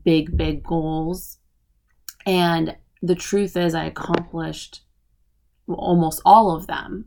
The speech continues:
already. So I'm thirty-seven. So like I said, I wanna accomplish more things be-,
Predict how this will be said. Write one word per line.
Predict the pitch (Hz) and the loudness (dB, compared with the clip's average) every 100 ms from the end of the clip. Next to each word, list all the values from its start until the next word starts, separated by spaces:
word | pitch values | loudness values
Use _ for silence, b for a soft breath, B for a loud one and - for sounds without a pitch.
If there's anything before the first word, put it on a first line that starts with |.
| - | 0
already. | 165 180 180 95 - - _ _ _ _ _ | 2 4 2 -2 -14 -20 _ _ _ _ _
So | - 165 | 2 4
I'm | 160 156 | 4 2
thirty-seven. | 185 180 175 - 175 160 - - 190 208 | 2 4 2 2 0 0 -6 -8 -10 -4
So | 185 | -2
like | 165 170 170 | 2 0 0
I | 160 | -4
said, | 160 254 254 175 | -2 0 2 2
I | 170 170 | 2 2
wanna | 170 175 175 165 | 2 2 2 -2
accomplish | - 165 151 160 160 - | -4 -6 -4 -6 -6 -6
more | 196 220 339 339 | 2 4 4 0
things | - - 160 - | -4 -8 -8 -10
be-, | - | -8